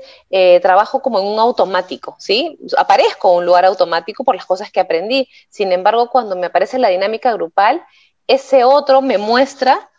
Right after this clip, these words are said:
una manera en que yo me relaciono que tal vez para mí, solo yo,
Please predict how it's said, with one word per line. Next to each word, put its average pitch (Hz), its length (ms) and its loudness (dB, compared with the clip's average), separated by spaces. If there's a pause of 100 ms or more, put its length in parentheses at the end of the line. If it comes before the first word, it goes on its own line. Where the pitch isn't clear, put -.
una 233 240 -2
manera 214 500 -2
en 269 100 -2
que - 160 -2
yo 214 120 -2
me 247 140 0
relaciono 220 760 -2
que 175 140 -10
tal 185 240 0
vez 226 120 -10
para 190 300 0
mí, 233 380 -6 (200)
solo 233 640 -2
yo, 240 380 0